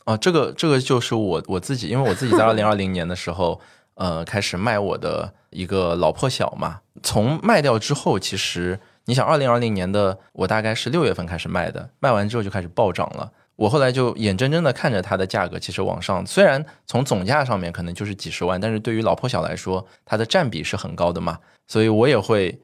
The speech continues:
Speaker 1: 面临着家里人跟我说，“哎呀，你，你卖掉了，对吧？你新房又没有打到，然后呢，你又看到原来那个房子好像多卖了四十万、五十万，好像我们又可以，本来可以多获得更多钱的。”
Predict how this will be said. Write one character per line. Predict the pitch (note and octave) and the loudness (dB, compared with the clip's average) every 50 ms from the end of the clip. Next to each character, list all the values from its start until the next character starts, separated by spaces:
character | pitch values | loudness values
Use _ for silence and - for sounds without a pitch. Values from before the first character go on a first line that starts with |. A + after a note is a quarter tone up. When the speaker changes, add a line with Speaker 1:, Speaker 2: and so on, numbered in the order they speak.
| _ - | _ -2
Speaker 1:
面 | A2+ A#2 A2 F#2+ | 0 2 2 2
临 | F#2 F2+ F2+ | 0 0 0
着 | G2+ F#2+ | -2 -2
家 | F#2 A#2+ A2+ A#2 | 0 0 0 0
里 | A2+ G2 | 0 -2
人 | E2+ E2+ E2+ F2 | -2 -4 -4 -6
跟 | F2+ G2 G2 | -4 -2 -2
我 | F#2 E2 E2+ | -2 -2 -4
说 | - - F2+ F2+ - | -6 -6 -6 -6 -4
，“哎 | F2 | -2
呀， | F2+ F2 E2+ | -2 -2 -2
你， | F2 F2 E2+ F2 - - - | -4 -6 -8 -10 -12 -12 -10
你 | G2 F#2+ | -6 -4
卖 | F#2 G#2+ C3 B2 | 0 0 2 2
掉 | G#2+ G#2 F2 D#2+ | 4 2 2 0
了， | D#2+ - | 0 -4
对 | F2+ F#2+ | -4 -2
吧？ | E2+ E2+ F2 - | -2 -2 -4 -4
你 | - G2+ G2 F2+ | -4 -4 -4 -2
新 | - - - D3 D3 | -2 -2 0 0 2
房 | B2+ G2+ F#2+ | 2 2 2
又 | G#2+ A2 | 2 0
没 | G#2+ A2 | 2 2
有 | A#2 B2 | 2 0
打 | - - - | 0 -2 0
到， | - C#3+ E3+ - - - _ _ _ _ _ | 0 2 2 2 -2 -8 _ _ _ _ _
然 | - G#2 | -2 -2
后 | G#2+ B2+ C3+ C3 | 0 0 0 2
呢， | A#2+ A2 G#2 G2+ G2+ | 2 2 2 2 0
你 | G2+ G2 F#2+ F2 E2+ E2+ G2 | 0 0 -2 -2 -4 0 2
又 | A#2 A#2 A2 G2+ F#2+ G2 - _ _ _ _ _ _ | 2 4 4 2 0 -2 -6 _ _ _ _ _ _
看 | - - C#3 | -4 -2 0
到 | B2 A2+ G#2+ G2+ | 2 2 2 2
原 | G2+ G#2 | 2 2
来 | A#2 B2+ | 2 2
那 | B2+ B2+ | 2 0
个 | A#2+ A#2 | 0 0
房 | - F2+ F2 F#2+ | 0 -2 -2 -2
子 | F#2+ | -2
好 | F2+ E2+ | -2 -2
像 | F2 F#2+ G2+ | -2 -2 -2
多 | G#2 - C3 D3 | 0 0 0 2
卖 | E3 D3+ A2 | 2 2 2
了 | G2 F#2+ | 0 -2
四 | - - G#2 | -2 -4 -2
十 | - F#2+ | 0 2
万、 | F#2+ F#2+ F#2 F2 | 2 2 0 -2
五 | F2+ | -4
十 | - - | -4 -4
万， | G2 F#2 F#2 | -2 -2 -2
好 | F2+ F2+ | -2 0
像 | G2+ A#2+ A2+ | 0 2 2
我 | G#2+ | 2
们 | A2+ B2 | 0 -2
又 | A#2+ | -4
可 | A2+ - A#2 G2+ | -4 -4 -4 -4
以， | G#2+ G2 F#2 F#2+ - _ _ _ _ _ | -4 -4 -8 -10 -14 _ _ _ _ _
本 | - G2+ F#2+ | 0 2 2
来 | F#2+ G#2 B2+ | 2 2 2
可 | - B2+ G#2+ | 2 0 0
以 | G2 | 2
多 | F#2 A2 A2 | 2 2 2
获 | - A#2 G#2 | 2 2 2
得 | F#2+ F#2+ | 2 0
更 | F2+ G#2 F#2+ | 0 -2 -2
多 | E2+ F#2 F2+ | -2 -2 -4
钱 | F#2 - - - D#2+ - E2 | -4 -6 -6 -8 -8 -6 -6
的。” | - - - | -8 -8 -8